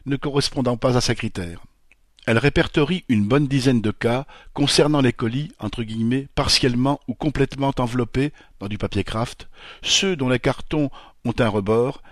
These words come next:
telles les boîtes de chaussures, pourtant bien pratiques, les tubes servant à expédier les documents, et cetera. Autrement dit,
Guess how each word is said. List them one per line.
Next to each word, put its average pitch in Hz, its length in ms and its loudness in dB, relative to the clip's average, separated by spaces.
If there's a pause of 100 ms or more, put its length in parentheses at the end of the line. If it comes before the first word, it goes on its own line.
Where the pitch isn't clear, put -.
(200)
telles 110 200 0
les 101 100 0
boîtes 98 260 -6
de 98 80 -8
chaussures, 143 540 -4
pourtant 98 300 -8
bien 95 120 -4
pratiques, - 480 -8 (400)
les 139 180 6
tubes 156 380 0
servant 123 380 0
à 117 100 0
expédier 113 340 0
les 107 80 2
documents, 117 520 -2 (100)
et 135 80 -2
cetera. 92 520 -4 (400)
Autrement 131 360 0
dit, 151 220 -4